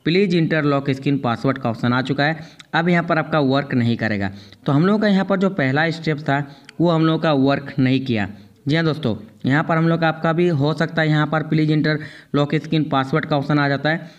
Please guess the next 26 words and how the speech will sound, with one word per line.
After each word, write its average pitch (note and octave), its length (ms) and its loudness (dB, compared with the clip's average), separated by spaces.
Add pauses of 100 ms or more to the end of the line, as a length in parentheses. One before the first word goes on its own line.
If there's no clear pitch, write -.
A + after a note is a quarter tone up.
(240)
तो F3 60 0
आपका F3 240 0
वर्क E3+ 300 0
नहीं C3+ 240 2
करेगा। A2 320 -2 (600)
लेकिन D3 340 2
दोस्तों, F#3 240 0
यहाँ D#3+ 160 4
पर E3 100 0
अगर D#3 160 0
आपका D3+ 200 -2
फॉर्मेट C#3+ 440 0
डेटा C#3 240 0
का C#3 120 0
ऑप्शन C3+ 220 0
आ C3+ 100 2
जाता C3 220 -2
है B2 440 -6 (220)
या D3+ 160 0
आपका D#3 220 -2
कुछ D#3 200 0
वेरिफिकेशन C#3 540 2
कोड D3 280 0
आ C#3+ 60 2
जाता C3 220 -2
है D#3 140 0